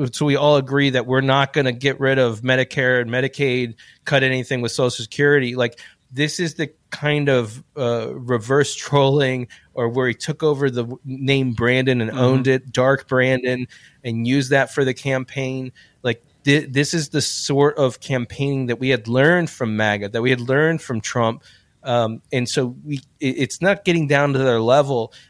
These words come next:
Speaker 1: but it is getting to that snark. It's getting to the heart. It's getting to the comedy.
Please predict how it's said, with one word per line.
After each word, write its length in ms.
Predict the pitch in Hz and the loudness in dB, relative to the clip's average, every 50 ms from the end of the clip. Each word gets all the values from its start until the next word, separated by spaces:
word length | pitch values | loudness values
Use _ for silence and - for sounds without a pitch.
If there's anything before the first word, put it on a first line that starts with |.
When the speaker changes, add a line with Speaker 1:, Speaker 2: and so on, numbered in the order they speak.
| _ _ | _ _
Speaker 1:
but 120 | 135 127 | -2 0
it 120 | 131 131 135 | 0 2 2
is 260 | 151 175 185 170 - | 2 2 2 0 -2
getting 340 | - _ 156 147 143 135 131 | -6 _ -2 0 0 0 -2
to 160 | - - 131 | -4 -4 0
that 200 | 135 127 - - | 0 0 0 0
snark. 600 | - - - - - 131 127 123 110 101 - - - | -4 -4 -4 -2 2 2 4 4 2 0 -4 -10 -10
It's 200 | - 117 - - | -8 -8 -8 -6
getting 260 | - 156 147 143 143 | -4 -2 -2 -2 -2
to 120 | 135 - 139 | -4 -4 -4
the 140 | 127 117 | -2 -2
heart. 320 | 107 - - 135 131 131 - | -4 0 2 2 2 4 2
It's 140 | 135 - - | -2 -6 -4
getting 220 | - 139 127 117 | -4 -4 -4 -4
to 80 | 110 101 | -6 -6
the 80 | 98 101 | -10 -10
comedy. 640 | - - - 147 147 147 147 147 143 143 135 131 | -12 -6 -2 0 0 0 0 0 0 -2 -2 -2